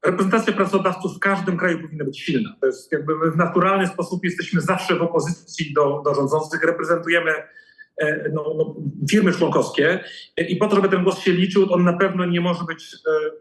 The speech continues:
w tej ostatecznej debacie rozdrobniony. Ja jestem absolutnie za, e, wolnością stowarzyszania się, natomiast tak naprawdę naszym absolutnym postulatem jest to, żeby tą reprezentatywność, kryteria reprezentatywności, czyli tych organizacji, które na końcu rozmawiają z rządzącymi,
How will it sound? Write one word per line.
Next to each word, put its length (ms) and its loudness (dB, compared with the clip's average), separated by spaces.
w 40 -16
tej 220 2
ostatecznej 600 0
debacie 320 0
rozdrobniony. 520 0
Ja 160 -4
jestem 400 0
absolutnie 560 0
za, 240 4
e, 340 -2
wolnością 480 4
stowarzyszania 680 0
się, 300 -2
natomiast 220 2
tak 160 0
naprawdę 480 2
naszym 520 -2
absolutnym 520 0
postulatem 480 2
jest 200 -4
to, 100 4
żeby 200 0
tą 280 -2
reprezentatywność, 1000 2
kryteria 420 2
reprezentatywności, 800 -2
czyli 140 -6
tych 140 2
organizacji, 560 0
które 180 0
na 120 0
końcu 540 0
rozmawiają 500 2
z 40 -6
rządzącymi, 680 -4